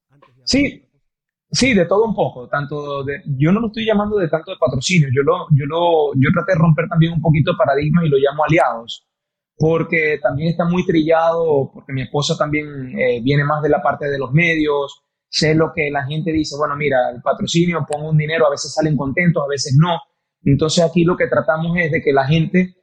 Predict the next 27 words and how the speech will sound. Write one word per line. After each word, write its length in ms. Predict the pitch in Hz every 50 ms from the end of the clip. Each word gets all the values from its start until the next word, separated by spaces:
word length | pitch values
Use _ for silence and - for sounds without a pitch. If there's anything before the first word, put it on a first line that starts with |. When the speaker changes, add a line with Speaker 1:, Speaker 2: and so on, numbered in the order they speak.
| _ _ _ _ _
Speaker 2:
eh, 340 | - 147 147 143 139 139 143
con 240 | - 160 156 151 151
la 80 | 151 147
actividad 560 | 135 - - 139 135 139 143 160 175 175 -
que 120 | 165 151 151
ellos 240 | 143 165 147 -
sepan 300 | 185 180 180 - 156 147
de 100 | 139 139
que 100 | 135 -
a 40 | 139
lo 100 | 135 131 131
mejor 300 | 131 139 151 143 135 135
le 120 | 131 127
va 120 | 131 147
a 60 | 147 -
funcionar, 640 | 180 170 165 147 - 175 170 180 185 160 139 135 - - _ _ _ _ _ _
con 200 | - 160 160 160
el 80 | 151 143
evento 540 | 143 156 185 214 190 180 - 196 180 156 -
que 160 | 165 151 135
yo 160 | 135 151 147
sé 320 | 139 - 165 180 190 185 151
de 120 | 151 -
que 80 | - 147
el 80 | 139
evento 380 | 135 131 143 156 151 - 175 156
magnifica 760 | 160 165 156 156 151 143 143 135 - 165 156 - 175 165